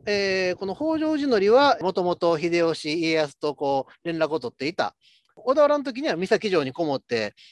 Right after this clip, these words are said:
えー、最後まで粘ったんですが、えー、あの、黒田官兵衛の、えー、説得に応じて開城すると。で、えー、この北条氏則は氏直と共に、えー、まあ、命を救われて、えー、高野山で蟄居。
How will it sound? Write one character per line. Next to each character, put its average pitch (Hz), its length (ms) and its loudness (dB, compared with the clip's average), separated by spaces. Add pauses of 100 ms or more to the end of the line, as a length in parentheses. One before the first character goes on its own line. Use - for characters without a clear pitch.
え 170 280 4
ー、 - 20 -8
最 165 220 2
後 262 80 0
ま 220 60 4
で 151 100 2
粘 151 180 -2
っ 135 40 -2
た 127 120 -12
ん 113 40 -10
で 113 80 -10
す 139 140 -20
が、 226 240 2 (340)
え 151 480 2
ー、 139 60 0
あ 139 60 -2
の、 131 140 -6
黒 170 200 0
田 117 320 -2
官 139 240 -4
兵 113 120 -4
衛 107 80 -8
の、 98 300 -10 (320)
え 151 200 2
ー、 - 20 -2
説 156 140 0
得 143 180 -4
に 135 60 -4
応 139 80 -6
じ 208 100 -12
て 262 100 -4
開 143 220 -2
城 104 160 -6
す - 100 -18
る - 120 -20
と。 - 100 -20 (480)
で、 240 300 2
え 170 560 4
ー、 - 20 -14
こ 175 80 -6
の 170 80 -2
北 190 160 -2
条 190 160 0
氏 180 60 -4
則 220 240 0
は 226 100 2 (100)
氏 185 120 -4
直 170 160 -2
と 156 80 -10
共 165 180 -4
に、 254 180 -2
え 165 280 2
ー、 - 20 -4
ま 190 140 2
あ、 131 80 -4
命 165 260 -6
を 254 60 0
救 - 200 -10
わ 143 80 0
れ 123 80 -2
て、 95 280 -8 (360)
え 156 360 4
ー、 135 60 -4
高 151 120 -2
野 147 80 0
山 165 140 -8
で 247 100 -4
蟄 - 240 -14
居。 - 240 -12